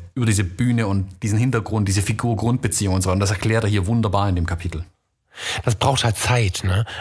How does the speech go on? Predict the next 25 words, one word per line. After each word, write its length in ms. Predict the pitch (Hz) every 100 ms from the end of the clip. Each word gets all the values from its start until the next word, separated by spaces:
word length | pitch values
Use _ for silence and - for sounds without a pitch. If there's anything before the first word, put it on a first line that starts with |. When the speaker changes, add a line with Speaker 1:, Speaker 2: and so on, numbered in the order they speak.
| -
Speaker 2:
Also, 400 | 139 127 135 120 - _ _ _ _ _ -
Street 240 | - 175
Photography 500 | 139 151 151 135 160
braucht 360 | 160 - 139 -
ja 60 | 151
immer 200 | 165 180
Zeit, 360 | - 180 202
finde 260 | - 190 101
ich. 120 | 90
Speaker 1:
Mhm. 80 | 92 - - _ _ _ -
Speaker 2:
Also, 160 | 143
man 160 | 143 139
kann 160 | 147 160
die 80 |
Kamera 320 | - 151 143 135
mitnehmen 320 | 147 151 139
und 100 | 113
hoffen, 280 | 139 120 110
aber 320 | 123 117 110 - -
eigentlich 320 | 143 143 -
braucht's 260 | 131 101
Zeit. 220 | - 165 - - - - - - - - - _ -
Die 220 | 143 151
nackte 360 | 151 147 - 165
Sch-, 180 | -